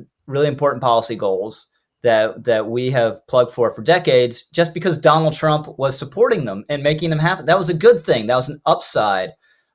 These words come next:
uh, to Trump. Now, the, the other side of the ledger is I, I'm not going to jettison, you know, things we've said and standards we've had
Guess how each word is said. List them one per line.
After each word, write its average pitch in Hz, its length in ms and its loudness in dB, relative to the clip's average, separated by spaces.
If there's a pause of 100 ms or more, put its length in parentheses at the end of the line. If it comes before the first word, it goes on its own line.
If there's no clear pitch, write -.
uh, 104 200 -2
to 113 140 -12
Trump. 101 400 -8 (100)
Now, 127 320 -2 (300)
the, 131 180 -10
the 135 120 2
other 175 120 6
side 131 300 6
of 117 180 -4 (100)
the 123 160 -4
ledger 104 360 -2
is 120 480 0
I, 120 200 -4
I'm 120 120 -4
not 117 260 -4
going 117 300 -4
to 107 400 -6 (420)
jettison, 123 540 -2
you 120 100 -8
know, 117 200 -2 (280)
things 127 220 0
we've 123 120 -4
said 120 380 4
and 110 100 -4
standards 120 440 0
we've 117 160 -8
had 107 400 0